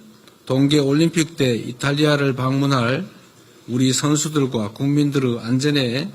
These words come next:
각별한 관심을 당부드렸습니다.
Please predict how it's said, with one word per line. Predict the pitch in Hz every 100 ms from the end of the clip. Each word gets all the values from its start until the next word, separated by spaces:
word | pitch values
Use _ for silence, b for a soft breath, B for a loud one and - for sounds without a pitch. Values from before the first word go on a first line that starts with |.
| -
각별한 | - 120 - 139 131 127 117 - - - -
관심을 | 117 120 - 131 117 107 110 - - -
당부드렸습니다. | - 113 110 113 107 107 98 104 95 92